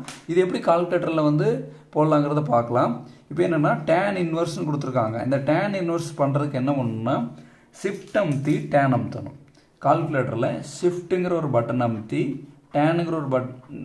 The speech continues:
அம்-, press பண்ணீங்கன்னா, நம்மளுக்கு என்ன வந்துரும்? Tan inverse வந்துரும். இப்போ இதுல கால்குலேட்டர்ல எப்படி operate பண்ணிருக்குமோ, எழுதிருக்குமோ, அதே மாதிரி operate பண்ணுங்க பார்க்கலாம். shift அமுத்திருங்க. அடுத்து என்ன? Tan. அப்ப tan inverse வந்துச்சுங்களா? இங்க என்னன்னா, bracket கொடுத்து ஒன் கொடுத்துருக்கேன்.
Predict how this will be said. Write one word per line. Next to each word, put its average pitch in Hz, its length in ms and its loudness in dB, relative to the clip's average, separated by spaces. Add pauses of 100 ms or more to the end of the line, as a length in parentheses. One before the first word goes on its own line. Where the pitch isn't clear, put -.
(120)
அம்-, 120 220 -2
press 135 260 -2
பண்ணீங்கன்னா, 131 420 0 (240)
நம்மளுக்கு 139 300 0
என்ன 147 140 2
வந்துரும்? 127 340 -2
Tan 127 160 2 (100)
inverse 117 360 -2
வந்துரும். 101 260 -12 (460)
இப்போ 165 160 -4
இதுல 208 160 0 (160)
கால்குலேட்டர்ல 170 560 0
எப்படி 175 200 -2 (180)
operate 151 320 -2
பண்ணிருக்குமோ, 139 460 0 (300)
எழுதிருக்குமோ, 165 540 2
அதே 151 160 2
மாதிரி 160 200 0
operate 135 300 -4
பண்ணுங்க 120 280 0
பார்க்கலாம். 117 320 -4 (600)
shift 180 400 0
அமுத்திருங்க. 131 500 0 (340)
அடுத்து 151 240 -2
என்ன? 190 120 -4 (160)
Tan. 110 160 0 (140)
அப்ப 139 100 -6 (100)
tan 165 180 2 (100)
inverse 160 280 -4
வந்துச்சுங்களா? 151 460 -2 (440)
இங்க 156 140 -2
என்னன்னா, 160 300 0
bracket 139 420 0
கொடுத்து 135 220 -2 (120)
ஒன் 117 100 0 (120)
கொடுத்துருக்கேன். 113 500 -8